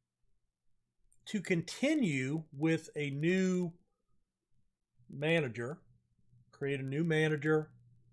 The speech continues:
go to, you know, res-, you know, leave this one, retire, do whatever, and then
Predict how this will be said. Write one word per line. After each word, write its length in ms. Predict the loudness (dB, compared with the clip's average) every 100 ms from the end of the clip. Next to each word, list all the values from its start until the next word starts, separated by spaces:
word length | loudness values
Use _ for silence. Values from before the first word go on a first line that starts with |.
| -16
go 180 | -4 -2
to, 160 | -2 -2
you 80 | -4
know, 240 | -4 -6 -8
res-, 220 | -8 -8 -8
you 100 | -6
know, 100 | -4
leave 400 | -2 -2 -2 2
this 280 | 2 2 0
one, 300 | -2 -2 -6
retire, 760 | -10 -10 -6 -2 2 2 0 -4 -10 -20 -20 -20 -20 _ 0
do 200 | 4 6
whatever, 640 | 8 8 6 4 0 -2 _ _ -2
and 200 | 0 2
then 480 | 4 6 6 4